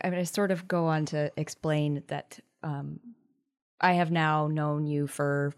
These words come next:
four years, maybe, some four, a little more than four. Um,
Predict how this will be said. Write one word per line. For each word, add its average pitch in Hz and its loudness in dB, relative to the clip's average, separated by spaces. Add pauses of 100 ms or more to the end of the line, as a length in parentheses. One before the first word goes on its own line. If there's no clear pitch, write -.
four 165 -2
years, 196 0
maybe, 214 2
some 156 -4
four, 165 0
a 170 2
little 170 2
more 175 2
than 175 0
four. 185 0 (480)
Um, 143 4